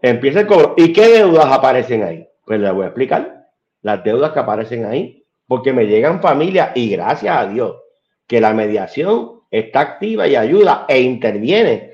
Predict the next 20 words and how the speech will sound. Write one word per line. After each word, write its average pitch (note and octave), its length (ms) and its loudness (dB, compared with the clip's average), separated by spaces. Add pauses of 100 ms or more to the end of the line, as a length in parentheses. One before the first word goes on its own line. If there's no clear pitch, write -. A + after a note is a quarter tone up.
(100)
porque B2 220 -4
la A#2+ 120 2
mediación B2 420 0
no A3+ 80 4
se A#3 160 4
hizo A3+ 200 0
con, F3 480 -2
para C#3 180 2
intervenir C3+ 480 2
en E3+ 100 -2
procesos C3+ 380 -4
de, A#2 380 -2 (280)
de G#2 120 -4
ejecución A2+ 340 -4
de D#3 60 0
hipoteca, C3+ 580 0
de, - 380 -2
de G2 80 -10
hipoteca G2+ 400 -4
reverse. G#2+ 400 -4